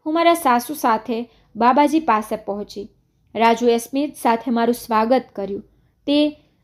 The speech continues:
મારી સાસુને બાબાજી સાથે વાત કરવા લઈ ગયા. થોડો સમય વાત કર્યા પછી મારી સાસુ પાછી ચાલી ગઈ અને હું એકલી રહી ગઈ. બાબાજીએ કહ્યું,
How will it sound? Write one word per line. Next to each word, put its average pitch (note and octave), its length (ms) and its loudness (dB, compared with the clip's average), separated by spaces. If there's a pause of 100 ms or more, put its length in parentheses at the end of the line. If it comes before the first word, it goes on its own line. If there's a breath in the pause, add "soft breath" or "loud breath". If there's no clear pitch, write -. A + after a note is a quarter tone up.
મારી F4 300 4
સાસુને E4 720 -2
બાબાજી A#3+ 440 0
સાથે D#4+ 300 0
વાત A3+ 280 0 (100)
કરવા A#3+ 240 0
લઈ A3 240 2
ગયા. G3 280 -10 (540)
થોડો G#3+ 240 0
સમય G#3+ 360 -2
વાત G#3+ 320 0
કર્યા G#3 260 0
પછી A#3 500 -4 (340)
મારી D#4 180 2
સાસુ D4 380 2
પાછી G#3+ 400 -2
ચાલી C4+ 320 -2
ગઈ B3+ 200 -6 (400)
અને A#3 160 0
હું A#3+ 360 2
એકલી A#3+ 340 0
રહી G3 180 -2
ગઈ. G#3 200 -12 (440)
બાબાજીએ B3 560 2
કહ્યું, A#3+ 360 -4